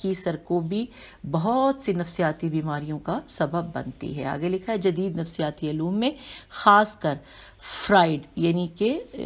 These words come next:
ये, अम, नाम है, अ, सिगमंड फ्रॉ-, फ्रॉइड,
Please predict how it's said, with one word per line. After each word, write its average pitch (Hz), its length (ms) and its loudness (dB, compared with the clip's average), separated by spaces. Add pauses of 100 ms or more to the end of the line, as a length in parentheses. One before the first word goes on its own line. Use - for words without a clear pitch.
(360)
ये, 160 640 0
अम, - 260 -4 (340)
नाम 151 380 0
है, 208 180 0
अ, - 40 -10 (400)
सिगमंड 185 760 2 (380)
फ्रॉ-, 151 240 2
फ्रॉइड, - 520 2